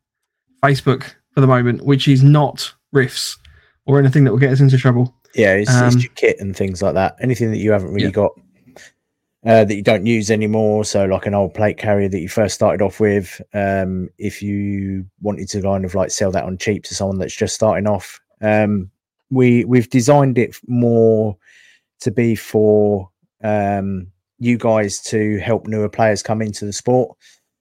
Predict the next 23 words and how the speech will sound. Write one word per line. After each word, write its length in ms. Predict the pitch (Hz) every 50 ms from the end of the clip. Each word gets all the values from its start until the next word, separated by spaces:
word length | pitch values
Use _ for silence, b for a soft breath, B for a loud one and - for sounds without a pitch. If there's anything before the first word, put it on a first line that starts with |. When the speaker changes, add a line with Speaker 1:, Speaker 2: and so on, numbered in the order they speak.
| _ _ _
Speaker 2:
Um, 720 | - 104 104 101 101 98 98 98 95 95 95 92 92 90 92 _ _ _
so, 720 | - - - - 104 101 101 101 98 98 98 95 98 95 92 90 - _ _ _ _ -
um, 420 | 104 95 92 98 95 92 92 90 90
but 80 | - 90
also 280 | 95 107 101 - 104
getting 220 | 95 104 98 87 104
a 40 | 92
bit 140 | 107 92 73
of 60 | 98
money 240 | 104 107 107 104 101
back 200 | - 107 - -
for 100 | - 113
yourselves. 560 | 104 98 - 127 120 117 117 113 - - - b b b b b b b _ _ _ _
But 100 | 113 113
also 300 | 101 117 120 110 - 117
as 120 | 113 98 120
well, 120 | 120 110
we 140 | 104 110 104
do 180 | - 123 117
have 200 | 107 110 113 104
shops 420 | - - - 135 127 - - - -
on 160 | 131 123 123
there. 260 | 131 135 139 127 117